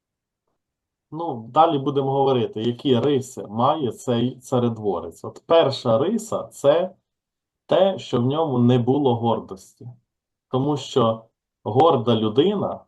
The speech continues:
вона б цього, ну, не робила. А цей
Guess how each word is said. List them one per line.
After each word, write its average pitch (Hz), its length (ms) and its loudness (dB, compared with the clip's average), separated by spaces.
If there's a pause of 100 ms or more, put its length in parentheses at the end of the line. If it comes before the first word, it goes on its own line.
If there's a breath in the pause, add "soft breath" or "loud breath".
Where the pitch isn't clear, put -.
вона 117 220 2
б - 100 -8
цього, 123 600 0
ну, 98 260 -8
не 107 140 0
робила. 104 600 -2 (500)
А 113 420 4 (1200)
цей 117 520 2